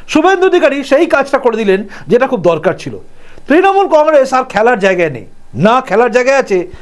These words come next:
আইপ্যাক। এবং তার সঙ্গে সঙ্গে যারা ভাবছিলেন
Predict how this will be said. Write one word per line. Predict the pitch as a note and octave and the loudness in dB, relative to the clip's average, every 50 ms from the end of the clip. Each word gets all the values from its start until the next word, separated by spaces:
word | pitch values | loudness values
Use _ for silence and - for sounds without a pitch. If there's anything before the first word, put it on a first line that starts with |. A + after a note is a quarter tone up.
| - - - - | -18 -10 -4 -2
আইপ্যাক। | F3+ G3+ G3+ G3 G3+ G#3 F3 C#3 - - - - - | 2 2 2 0 2 0 0 0 -2 -6 -14 -2 0
এবং | A#3+ D4 F#4 G#4+ G#4+ F4 - - - - - | 2 4 4 2 2 -2 -8 -16 -20 -4 0
তার | C4 C#4 E4+ F4 | 2 2 2 2
সঙ্গে | F4 E4+ F4+ D#4+ E4 E4 | 2 0 0 0 0 0
সঙ্গে | D4 C4 A3 F#3 D3 - - - - - - - - A2+ G3+ | 0 0 0 -4 -6 -6 -10 -14 -20 -20 -16 -14 -2 2 2
যারা | G#3 A3 B3 C4+ C#4 C4 | 4 4 4 2 2 0
ভাবছিলেন | F3 C#3+ - G#3 G3 C#3+ - C4 A#3 G3+ E3 | 0 0 0 0 0 0 0 0 0 0 0